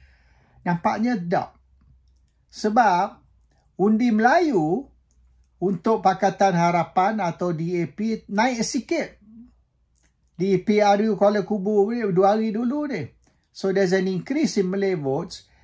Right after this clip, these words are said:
And nampaknya undi India dan undi China pun ada naik. <coughs> The latest analysis yang kita tengok,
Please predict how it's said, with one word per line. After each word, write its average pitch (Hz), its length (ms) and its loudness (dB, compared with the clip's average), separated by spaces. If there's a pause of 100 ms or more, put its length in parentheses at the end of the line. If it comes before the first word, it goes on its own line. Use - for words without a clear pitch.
(160)
And 220 320 0
nampaknya 220 640 0
undi 214 480 0
India 175 320 0
dan 185 240 -2
undi 190 320 -6
China 185 320 -6
pun 226 240 -2
ada 254 160 -2
naik. 294 320 -2 (400)
<coughs> 233 400 0
The 180 80 2
latest 190 480 0
analysis 185 640 0
yang 175 160 -6
kita 165 240 -6
tengok, 220 480 -4